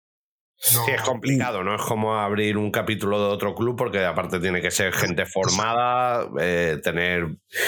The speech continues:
Speaker 2: bien claro quién lo va a dirigir y necesitáis
Speaker 1: Sí,
Speaker 2: medios,
Speaker 1: sí.
Speaker 2: ¿sabes? Eh,
Speaker 1: Tampoco.
Speaker 2: psicólogos, abogados, toda una infraestructura.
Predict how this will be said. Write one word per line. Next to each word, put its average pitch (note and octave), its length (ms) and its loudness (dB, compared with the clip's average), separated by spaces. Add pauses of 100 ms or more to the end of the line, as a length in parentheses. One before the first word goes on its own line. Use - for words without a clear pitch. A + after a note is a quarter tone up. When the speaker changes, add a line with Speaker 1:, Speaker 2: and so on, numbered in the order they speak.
(200)
Speaker 2:
bien G2+ 240 -2
claro G#2+ 260 0
quién F#2 200 -2
lo G2 100 0
va G2 100 2
a F2+ 60 0
dirigir G#2 520 0
y G#2 240 0
necesitáis E2+ 720 0
Speaker 1:
Sí, - 80 -2
Speaker 2:
medios, G#2+ 420 0
Speaker 1:
sí. - 80 -4
Speaker 2:
¿sabes? A2+ 320 0
Eh, F2+ 260 0
Speaker 1:
Tampoco. - 20 -2
Speaker 2:
psicólogos, A2 1000 0
abogados, G2+ 580 0
toda F#2+ 460 0
una F2 480 0
infraestructura. F2+ 800 -4